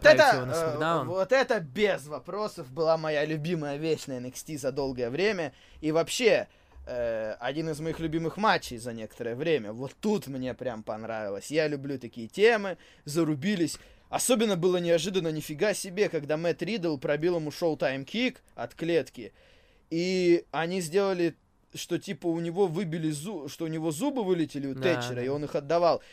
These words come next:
Speaker 2: Это, конечно, была отсылка на недавний бой, когда Энтони Смит проиграл Тишери, и пару недель назад на Fight Night'е U F C. И там был момент, когда Энтони Смит отдал свои зубы рефери. Вот
Speaker 1: Мгм.
Speaker 2: это был, а, это явно была отсылка, но, блин,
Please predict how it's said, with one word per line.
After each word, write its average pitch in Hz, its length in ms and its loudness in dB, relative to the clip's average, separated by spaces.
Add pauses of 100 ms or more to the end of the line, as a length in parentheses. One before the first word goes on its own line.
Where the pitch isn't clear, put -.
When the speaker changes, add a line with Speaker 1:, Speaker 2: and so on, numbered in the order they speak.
(100)
Speaker 2:
Это, 196 220 2
конечно, 214 400 2
была 180 220 4
отсылка 175 420 -2
на 147 100 -4
недавний 156 460 2
бой, 165 280 0
когда 151 300 -2
Энтони 156 300 -4
Смит 165 300 -6
проиграл 139 400 -2
Тишери, 147 640 2 (440)
и 127 300 -2
пару 143 200 0
недель 139 240 -6
назад 135 300 -4
на 120 60 -10
Fight 113 260 -6
Night'е 110 340 -8
U 110 160 -8
F - 80 -12
C. 107 300 -8 (300)
И 135 640 0
там 151 260 0
был 160 120 0
момент, 156 320 -4
когда 151 220 -2
Энтони 156 280 -4
Смит 196 320 -4
отдал 139 360 0
свои 131 220 -8
зубы 127 580 -4
рефери. 127 540 -2
Вот 139 180 -4
Speaker 1:
Мгм. 160 60 0
Speaker 2:
это 160 140 0
был, 135 280 -6
а, 110 160 -4 (120)
это 151 200 -2
явно 147 320 2
была 127 160 -2
отсылка, 147 420 -2
но, 147 140 -6
блин, 156 420 2